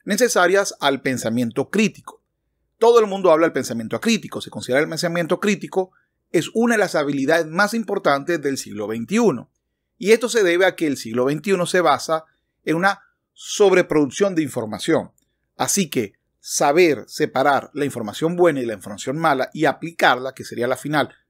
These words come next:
lo que es el pensamiento crítico, es extremadamente relevante. Para poder desarrollar lo que es el pensamiento crítico, en este video te voy a tratar de identificarlo y además sumarle algunas virtudes que serían importantes que tratara de,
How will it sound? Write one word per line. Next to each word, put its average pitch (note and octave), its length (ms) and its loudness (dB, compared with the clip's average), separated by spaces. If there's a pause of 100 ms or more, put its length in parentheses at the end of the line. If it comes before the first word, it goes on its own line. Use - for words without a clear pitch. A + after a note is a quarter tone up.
lo C3 140 -4
que A#2 120 -6
es A#2+ 40 -6
el B2+ 120 -4
pensamiento D#3+ 520 -2
crítico, E3+ 540 -4 (260)
es F#3+ 140 2
extremadamente C#3 580 -2
relevante. G#2+ 540 -8 (520)
Para F3 220 2
poder A3+ 220 4
desarrollar F3+ 480 2
lo D#3 80 0
que C#3 80 -6
es D#3 40 2
el F3+ 80 0
pensamiento F#3 460 -2
crítico, D3+ 400 -2
en C#3+ 180 0
este A3 320 4
video D3+ 380 0
te D3+ 80 -6
voy C#3 140 2
a C#3 40 0
tratar D3+ 280 2
de D3 200 0
identificarlo G3+ 920 0 (540)
y B3 160 4
además G3 400 2
sumarle F3+ 480 0
algunas E3 320 -2
virtudes E3 500 0
que C3+ 120 -8
serían B2+ 240 -2
importantes D#3+ 520 -2
que D3+ 140 -4
tratara C#3 420 0
de, D#3+ 300 0